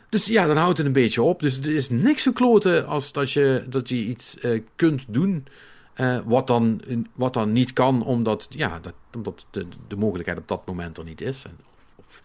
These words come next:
je krijgt het in je handen en je moet die beurt iets anders doen, want anders ben ik dood. Ja, dan is die kaart ook weer van op geweest. Dus dat is echt een klote mechanic. Daar heb je helemaal geen, helemaal geen zak aan. Ehm,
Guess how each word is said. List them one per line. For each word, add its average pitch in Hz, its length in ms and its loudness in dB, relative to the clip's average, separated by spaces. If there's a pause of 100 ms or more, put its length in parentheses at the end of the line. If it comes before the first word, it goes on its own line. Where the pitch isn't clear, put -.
(280)
je - 60 -12
krijgt - 240 -8
het 90 80 -6
in 90 100 -6
je 90 80 -4
handen 95 320 -4
en 98 160 -4
je 87 100 -2
moet 107 360 0
die 104 140 0
beurt 107 260 4
iets 113 140 -6
anders 120 260 -4
doen, 101 200 -2
want 101 260 -2
anders 113 320 -2
ben 104 160 0
ik 85 200 -6
dood. 123 380 4 (360)
Ja, 165 120 -2
dan 104 100 0
is 104 140 0
die 92 100 -10
kaart - 240 -6
ook 123 120 -4
weer 127 120 -2
van 110 140 -4
op 98 120 -2
geweest. - 240 -10
Dus 107 140 -6
dat 127 100 0
is 117 60 -6
echt 190 220 -6
een 170 60 -2
klote 160 260 -2
mechanic. 185 380 -2
Daar 143 120 0
heb 123 120 -6
je 113 60 -6
helemaal 120 300 -4
geen, 98 160 -4
helemaal 135 260 -8
geen 101 160 -6
zak 104 220 -10
aan. 143 240 -16 (680)
Ehm, 110 540 0